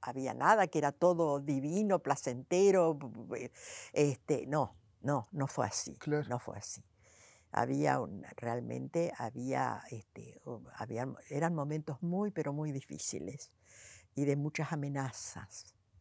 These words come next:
Speaker 1: de muchas amenazas.
Speaker 2: ¿Y guardás rencor por todo esto que les
Speaker 1: No.
Speaker 2: tocó vivir a tu familia?
Speaker 1: Vos sabés que no, vos sabés que no. Este, de, yo creo que en ese momento, este, sí,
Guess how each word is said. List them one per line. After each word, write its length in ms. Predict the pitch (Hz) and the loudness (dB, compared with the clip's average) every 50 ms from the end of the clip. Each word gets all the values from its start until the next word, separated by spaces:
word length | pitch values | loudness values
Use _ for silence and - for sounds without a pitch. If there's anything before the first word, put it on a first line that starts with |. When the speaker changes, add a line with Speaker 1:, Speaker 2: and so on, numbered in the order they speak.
| _ _ | _ _
Speaker 1:
de 100 | - - | -12 -10
muchas 360 | 127 139 165 165 - - 147 135 | -8 -8 -8 -10 -8 -8 -8 -8
amenazas. 520 | - - - - - - - - - - | -8 -8 -12 -16 -18 -18 -18 -10 -4 -2
Speaker 2:
¿Y 60 | 175 | 2
guardás 440 | 170 165 165 160 160 170 185 190 160 | 6 8 8 8 8 6 4 2 2
rencor 440 | 156 143 135 117 - 147 165 170 165 | 2 2 2 4 6 6 6 6 6
por 180 | - 170 151 | 4 2 2
todo 240 | 143 - 160 156 156 | 4 4 4 6 6
esto 220 | 156 147 - 156 147 | 4 2 2 2 4
que 60 | 147 | 6
les 100 | 165 151 | 6 6
Speaker 1:
No. 40 | 135 | 4
Speaker 2:
tocó 300 | 143 139 - 147 143 143 | 2 0 0 0 0 2
vivir 160 | 139 139 143 | 2 0 -2
a 60 | 139 | -2
tu 100 | 135 135 | -2 -4
familia? 480 | - 127 131 139 151 165 185 180 165 - _ _ _ _ _ _ _ _ - | -6 -6 -6 -4 -4 -2 -2 -4 -4 -8 _ _ _ _ _ _ _ _ -4
Speaker 1:
Vos 140 | 190 190 - | -2 0 0
sabés 220 | 208 190 185 - | 0 0 -2 -2
que 140 | - - 135 | -4 -4 -4
no, 300 | 147 156 170 190 185 _ _ _ _ _ _ _ _ _ _ _ | -2 -2 -4 -4 -8 _ _ _ _ _ _ _ _ _ _ _
vos 140 | - 175 - | -4 -2 -2
sabés 240 | 185 170 156 147 | -2 -4 -4 -6
que 120 | - - 123 | -10 -10 -10
no. 280 | 143 147 143 202 - _ _ _ _ _ _ _ _ _ _ _ _ _ _ _ - - - | -8 -8 -8 -10 -12 _ _ _ _ _ _ _ _ _ _ _ _ _ _ _ -20 -10 -2
Este, 1300 | - 165 156 - - _ _ - 165 151 151 151 143 135 131 131 127 123 117 123 123 113 107 - - 185 | 0 0 0 0 -2 _ _ -2 0 2 2 2 2 0 0 -2 -4 -4 -6 -6 -6 -6 -8 -8 -10 -6
de, 280 | 175 160 160 147 143 - - 180 185 - 285 - 202 196 - - - _ _ - - - | -2 0 0 0 0 -2 -8 -14 -14 -14 -14 -12 -12 -14 -16 -18 -20 _ _ -20 -16 -12
yo 240 | 208 - - 247 240 | -10 -6 -4 -4 -4
creo 200 | - - 233 220 | -2 -4 -4 -2
que 200 | - 170 165 185 - - - _ _ | -2 -4 -6 -6 -8 -14 -20 _ _
en 140 | - 196 208 | -2 -2 0
ese 240 | 254 - - - 202 | 0 0 2 2 2
momento, 960 | 175 175 165 165 175 208 233 247 247 214 - - - 165 143 139 139 - - 135 | 4 2 2 4 4 4 4 4 2 0 -2 0 2 2 2 2 2 0 -2 -4
este, 460 | 170 165 - - - 156 147 143 143 139 | -6 -6 -6 -8 -6 -4 -4 -4 -4 -4
sí, 600 | - - - 208 214 226 214 208 196 180 165 | -4 -2 -2 0 0 0 0 0 0 0 0